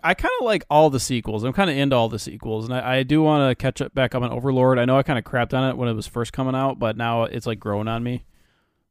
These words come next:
So I'm gonna catch up on that. Um, I think Isekai has broken me, and now I'm an Isekai,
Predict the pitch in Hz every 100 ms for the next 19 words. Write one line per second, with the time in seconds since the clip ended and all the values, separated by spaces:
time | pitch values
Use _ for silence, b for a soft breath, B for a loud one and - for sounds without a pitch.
0 | _ - - 117 110 113 123 - 120 120
1 | 117 110 110 107 107 _ _ _ _ _
2 | _ _ _ _ _ _ _ _ 135 139
3 | 143 143 143 143 131 B B B B -
4 | 131 170 151 165 - 151 147 139 123 -
5 | 135 131 - 123 113 107 - B B B
6 | B B 120 123 127 127 123 123 131 -
7 | 127 120 117